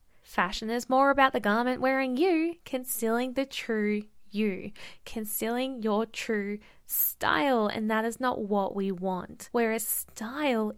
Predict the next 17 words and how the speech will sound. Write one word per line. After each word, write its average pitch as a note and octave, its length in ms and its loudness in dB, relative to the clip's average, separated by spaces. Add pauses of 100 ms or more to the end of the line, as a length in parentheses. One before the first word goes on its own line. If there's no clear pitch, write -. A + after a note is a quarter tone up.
is C4+ 320 0
you. G#3 520 -6
Style - 1040 2
is A3 160 0
what G#3 240 -2
you A3+ 280 4
decide F4 360 4
to E4 80 -4
do A#3 300 4
with A3 300 0
fashion C#4 920 4 (180)
<laughs> - 180 -14
to D#4 120 4
express B3+ 680 2 (120)
who C#4 80 4
you G#3 560 0
are. A3 440 2